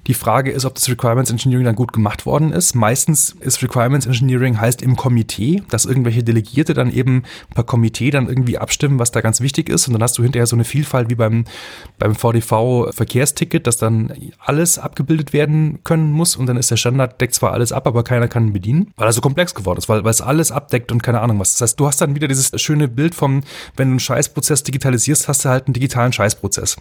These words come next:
Und zum anderen berücksichtigt es nicht diese Abhängigkeiten, die halt auch bestehen. Also diese, wo flansche ich Prozess A an B an?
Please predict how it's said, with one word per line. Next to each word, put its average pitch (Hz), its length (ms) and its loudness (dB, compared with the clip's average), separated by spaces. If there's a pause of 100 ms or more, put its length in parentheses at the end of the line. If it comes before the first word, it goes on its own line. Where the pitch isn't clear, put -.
(160)
Und 165 160 2
zum 156 100 0
anderen 160 440 0
berücksichtigt 156 440 0
es - 140 -2
nicht 147 160 0
diese 120 220 2
Abhängigkeiten, 104 640 -2
die 101 80 -2
halt 101 100 0
auch 101 80 -6
bestehen. 95 360 -2
Also 98 120 0
diese, 110 260 0 (300)
wo 156 140 2
flansche 156 360 0
ich 139 60 -8
Prozess - 320 0
A 135 200 0
an 123 200 0
B 131 220 2
an? 90 260 -2